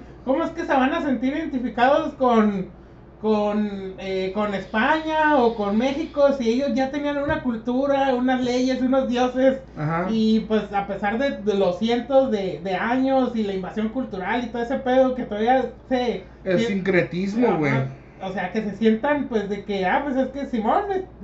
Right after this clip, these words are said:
Speaker 1: yo legalmente soy mexicano, pero mi cultura, mi lengua, mi todo es de, digamos, eh, náhuatl, ¿no? O sea
Speaker 2: ¿Sabes qué es lo que más me caga a mí de,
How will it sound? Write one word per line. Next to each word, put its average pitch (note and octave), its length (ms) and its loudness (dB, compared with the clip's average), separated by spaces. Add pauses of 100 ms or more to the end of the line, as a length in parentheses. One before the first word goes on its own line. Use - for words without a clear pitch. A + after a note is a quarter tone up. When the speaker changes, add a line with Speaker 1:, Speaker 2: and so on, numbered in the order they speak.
(140)
Speaker 1:
yo A#3+ 320 4
legalmente D4+ 680 0
soy C#4+ 160 -2
mexicano, D#4 640 -2
pero F3+ 340 -2 (300)
mi F3 180 -10
cultura, G3+ 600 2
mi A3 160 0
lengua, A#3 560 -2
mi G3 180 -4
todo B3 500 2
es E3 480 -10
de, F#3+ 600 0
digamos, F3 680 0 (400)
eh, D3 380 -4
náhuatl, G#3+ 600 0
¿no? A#3+ 240 -4
O - 60 -6
sea D#3+ 340 -6 (140)
Speaker 2:
¿Sabes A#3+ 260 0
qué B3+ 120 -6
es C4 40 2
lo B3+ 100 0
que D#3+ 100 -10
más D3+ 120 -6
me G3 160 -10
caga G3 220 -6
a F#3+ 40 -8
mí F#3 100 -6
de, F#3 260 -6